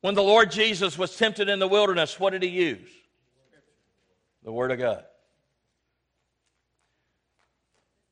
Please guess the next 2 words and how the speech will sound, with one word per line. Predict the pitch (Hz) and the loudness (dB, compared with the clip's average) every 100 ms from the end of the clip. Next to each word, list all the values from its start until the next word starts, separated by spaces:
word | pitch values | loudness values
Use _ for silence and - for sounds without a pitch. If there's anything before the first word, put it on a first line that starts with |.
| _ _ _ _ _ _ _ _ _ _ _ _ _ _ _ _ _ | _ _ _ _ _ _ _ _ _ _ _ _ _ _ _ _ _
So | - 196 | -8 -4
you | 180 175 156 | -2 -2 -2